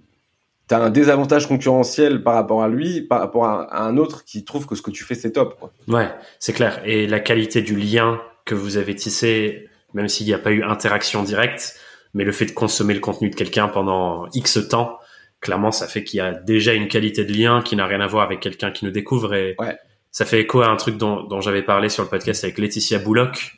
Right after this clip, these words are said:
Speaker 2: Ça, ça date, c'était, euh, deuxième saison, je crois, du, du podcast,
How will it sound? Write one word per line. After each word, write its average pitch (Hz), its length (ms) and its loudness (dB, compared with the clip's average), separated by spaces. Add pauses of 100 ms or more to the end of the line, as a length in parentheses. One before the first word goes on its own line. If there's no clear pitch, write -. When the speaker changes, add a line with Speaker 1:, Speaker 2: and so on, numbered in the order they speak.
(120)
Speaker 2:
Ça, 92 300 -4
ça 95 140 -4
date, 110 280 0
c'était, 95 360 -4
euh, 87 200 -6 (420)
deuxième 113 440 2
saison, 113 380 0
je 101 120 -2
crois, 107 260 0
du, 95 260 -4
du 95 140 -10
podcast, - 560 -2